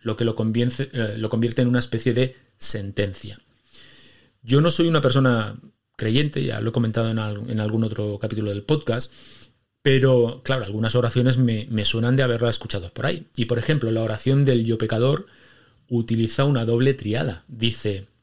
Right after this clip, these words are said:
"Pequé gravemente con el pensamiento, palabra y obra". Pero es que a continuación riza el rizo y dice, "Por mi culpa, por mi culpa, por mi grandísima culpa". Y sin entrar en valoraciones psicológicas de la cuestión de la culpa,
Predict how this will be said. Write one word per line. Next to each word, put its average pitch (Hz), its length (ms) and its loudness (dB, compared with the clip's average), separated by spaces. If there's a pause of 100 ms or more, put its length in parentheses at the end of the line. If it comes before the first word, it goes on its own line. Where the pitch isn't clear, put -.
(260)
"Pequé 127 360 0
gravemente 120 540 0
con 113 120 -2
el 107 120 -2
pensamiento, 120 880 -2 (100)
palabra 120 600 0 (160)
y 107 240 2
obra". 123 340 0 (1300)
Pero 123 120 4
es - 80 0
que 147 60 0
a 127 40 2
continuación 147 640 4
riza 113 260 -2
el 123 80 2
rizo 147 260 2
y 131 60 4
dice, 120 300 0
"Por 107 400 -2
mi 104 160 -4
culpa, 147 640 4
por 110 180 -4
mi 101 180 -6
culpa, 123 440 2
por 113 160 -2
mi 110 100 -2
grandísima 101 580 -4
culpa". - 400 2 (640)
Y - 80 -4
sin 139 300 0
entrar 123 340 4
en 147 140 6
valoraciones 127 760 4 (500)
psicológicas 127 720 2
de 117 80 2
la 117 100 0
cuestión 117 380 0
de 113 60 2
la 104 120 -2
culpa, 139 440 0